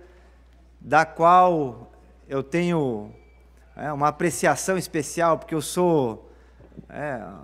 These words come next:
alguém que admira demais o samba, a bossa nova, o pagode. E eu fiquei muito emocionado quando entrei aqui e falei, "Vou ter uma legislatura inteira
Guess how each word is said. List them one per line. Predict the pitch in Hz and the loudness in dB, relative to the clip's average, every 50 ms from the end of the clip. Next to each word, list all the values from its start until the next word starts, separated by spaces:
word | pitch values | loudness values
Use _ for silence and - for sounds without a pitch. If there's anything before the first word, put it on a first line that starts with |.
| 65 - - | -20 -16 -8
alguém | - 127 135 131 143 170 175 | -4 -4 -4 -2 -4 -4 -2
que | - 170 | -2 -2
admira | 151 135 156 160 170 196 190 165 | -2 -2 -2 -2 0 0 0 0
demais | 143 170 156 156 180 196 202 196 175 135 | 0 -2 2 4 6 6 6 4 2 -2
o | 135 | -6
samba, | 123 - - - 160 175 190 185 175 151 135 131 | -8 -10 -6 -4 -2 0 0 0 0 0 0 0
a | 123 | 2
bossa | 131 151 170 165 - - 156 131 | 2 2 0 0 0 -2 -4 -4
nova, | 120 120 127 143 160 175 175 170 156 123 131 | -2 -2 0 2 2 4 4 4 2 2 -2
o | 131 127 | -4 -4
pagode. | - - 165 143 120 107 123 139 160 170 180 175 151 139 147 143 135 - - - - - - - - - - - - - _ _ _ - | 0 0 2 2 2 0 0 2 4 4 4 2 2 -2 -6 -8 -8 -12 -20 -20 -20 -20 -20 -20 -20 -20 -20 -20 -20 -20 _ _ _ -4
E | - | -2
eu | 151 | -2
fiquei | 151 - - 226 220 | -2 -2 0 0 2
muito | 196 208 277 330 311 - 277 | 4 4 4 4 4 4 2
emocionado | 240 220 226 233 208 - 220 202 185 202 208 214 190 | 2 4 2 2 2 2 2 2 4 4 4 4 2
quando | 190 196 196 185 180 | 0 -2 -2 -2 -2
entrei | 180 170 - - 180 190 | -2 -4 -2 0 2 2
aqui | 180 175 185 - 214 220 | 2 0 -2 -4 -4 -4
e | |
falei, | - - 202 180 175 175 165 | 0 2 2 4 4 4 0
"Vou | 147 139 185 226 247 226 | 0 0 0 0 0 0
ter | - - 208 208 208 | 0 0 0 2 2
uma | 202 202 196 | 2 2 2
legislatura | 196 196 208 190 170 196 190 - - - 240 240 | 2 2 2 2 4 2 2 2 2 -2 -4 -4
inteira | 202 180 - 175 180 202 202 202 190 | -4 -4 -2 0 2 2 2 0 -2